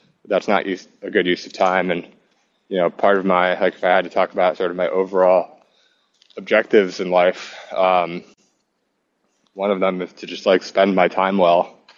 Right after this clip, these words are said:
and, uh, make it all worthwhile. And, uh, so if I can find things like that that I can do regularly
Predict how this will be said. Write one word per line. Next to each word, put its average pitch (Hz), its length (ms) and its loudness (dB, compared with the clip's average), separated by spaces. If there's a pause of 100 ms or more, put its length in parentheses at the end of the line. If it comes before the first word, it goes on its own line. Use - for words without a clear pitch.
(320)
and, 87 360 -4
uh, 87 160 4
make 92 200 0
it 92 60 0
all 87 460 2 (540)
worthwhile. 92 880 0
And, 90 320 -8
uh, 85 280 0 (640)
so 95 140 -6
if 87 80 -4
I 90 100 0
can 98 140 -10
find 101 280 -2
things 98 240 -4
like 92 200 0
that 92 220 0
that 95 100 0
I 90 60 0
can 92 240 -12
do 95 200 -2
regularly 90 640 0